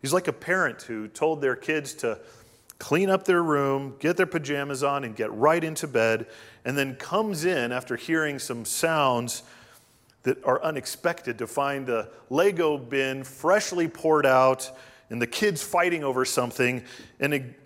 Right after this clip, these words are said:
uh, just absorbed with themselves, unaware even what they're doing, and, and just to look and say, as Paul does,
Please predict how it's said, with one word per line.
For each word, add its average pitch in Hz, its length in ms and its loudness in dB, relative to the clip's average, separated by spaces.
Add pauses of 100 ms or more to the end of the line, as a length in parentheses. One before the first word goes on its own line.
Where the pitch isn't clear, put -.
uh, 147 100 2
just - 320 -8
absorbed 165 580 6
with 147 160 -4
themselves, 123 540 -2
unaware 156 580 2
even 127 220 -4
what 123 160 0
they're 123 120 2
doing, 120 380 0
and, 110 140 -6 (440)
and 139 140 -2
just 170 180 -2
to 170 80 0
look 135 280 0
and 151 120 -2
say, 135 320 0
as 135 140 2
Paul 185 300 2
does, 135 340 0